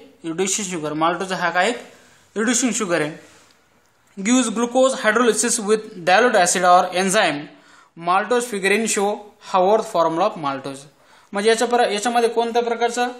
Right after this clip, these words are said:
लिंकेज घडून येतं? alpha one four glycosidic linkage. हा झाला पहिला कार्बन, हा झाला चौथा कार्बन. या चौथ्या कार्बनला दोन्ही ऑक्सिजन मिळून काय करतो? एक लिंकेज तयार करतो. That is a formula of Haworth formula of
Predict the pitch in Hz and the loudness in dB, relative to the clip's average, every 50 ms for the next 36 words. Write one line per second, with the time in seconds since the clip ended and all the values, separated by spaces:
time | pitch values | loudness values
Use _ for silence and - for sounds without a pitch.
0 | - - _ _ _ _ _ _ _ _ _ _ _ _ _ - - 190 214 208 | -18 -20 _ _ _ _ _ _ _ _ _ _ _ _ _ -10 -6 -6 -4 -4
1 | 208 247 233 214 185 185 196 208 208 214 285 320 - - - - - _ _ _ | -4 -4 -2 -2 -2 0 0 0 2 2 0 0 -2 -6 -16 -20 -20 _ _ _
2 | _ _ _ _ _ - 175 190 208 202 - 240 240 262 269 330 302 - 180 170 | _ _ _ _ _ -2 0 0 0 0 2 4 4 4 4 0 -4 -8 -4 0
3 | 190 208 220 226 226 220 - - 208 196 202 233 262 302 - - - - _ - | 0 0 0 0 -4 -6 -8 -4 0 2 2 2 2 0 -6 -12 -20 -20 _ -16
4 | 160 151 185 185 180 175 180 180 180 208 208 202 - 180 165 214 233 240 185 160 | -10 -4 2 4 4 4 4 2 0 -2 -2 -2 -2 -2 -4 -4 -4 -4 -4 -4
5 | 147 143 131 139 135 147 147 170 185 190 180 175 175 180 175 - 214 214 214 220 | -4 -4 -6 -8 -8 -6 -2 0 0 2 2 2 2 0 0 -2 -2 -2 0 -2
6 | 214 - 196 180 170 170 175 175 170 160 175 170 160 156 151 165 190 254 269 - | 0 0 2 2 2 2 0 -2 -4 -2 -4 -2 -2 0 0 0 0 -2 -4 -8
7 | - - _ - - 220 220 220 208 180 170 - - - 170 165 160 151 156 160 | -14 -20 _ -4 -2 -2 0 0 -2 -4 -4 -6 -8 -4 -2 -2 -2 -2 -2 -4
8 | 170 175 170 208 202 202 202 208 208 185 180 175 175 175 175 175 175 180 180 175 | -4 -4 -4 -4 -6 -4 -4 -2 -2 -2 -2 -2 -4 -4 -4 -4 -4 -4 -2 -2
9 | 165 165 - - 175 170 165 165 160 160 156 156 156 156 160 170 160 170 202 262 | -4 -4 -4 -8 -8 -8 -6 -6 -6 -6 -4 -4 -6 -6 -6 -6 -4 -4 -4 -4
10 | 285 - - - - - - - _ _ - 196 190 190 208 226 240 226 254 240 | -4 -8 -16 -20 -20 -20 -20 -20 _ _ -14 -10 -6 -4 -4 -4 -4 -4 -4 -4
11 | 240 - 208 202 196 - 185 165 165 165 165 170 170 - - - _ _ _ - | -2 -2 -2 -2 -2 -4 -6 -8 -8 -10 -12 -14 -16 -20 -20 -20 _ _ _ -8
12 | 175 190 196 190 202 202 196 185 180 180 190 156 156 151 151 151 156 202 240 240 | -2 -2 0 2 2 0 0 -2 -4 -2 -2 -2 -2 -2 -2 0 0 0 0 -2
13 | - - - - - - - - - 170 180 175 185 208 202 202 - 156 143 139 | -6 -16 -20 -20 -20 -20 -20 -6 0 2 2 4 4 2 2 0 0 -2 -2 0
14 | 143 143 160 226 | 2 4 4 4